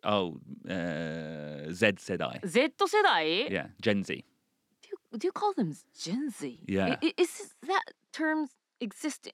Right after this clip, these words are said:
Speaker 2: in English?
Speaker 1: I assume it comes from English first.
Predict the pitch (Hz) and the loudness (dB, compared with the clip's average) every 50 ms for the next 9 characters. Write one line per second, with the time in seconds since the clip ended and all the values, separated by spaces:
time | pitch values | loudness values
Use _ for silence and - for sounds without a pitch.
0 | - - 226 220 214 208 202 196 202 208 226 285 254 165 - - - - - - | -8 -4 -2 0 2 2 2 2 2 2 2 2 0 0 -2 -4 -8 -10 -8 -2
1 | - - 110 104 98 - - 117 110 101 95 - - - 104 95 90 82 - - | 0 2 2 2 2 2 0 2 2 2 0 -2 -4 -2 -2 0 0 -2 -6 -6
2 | 85 85 76 67 69 - - 113 - - - - - - | -8 -8 -8 -8 -12 -10 -8 -8 -10 -10 -12 -18 -20 -20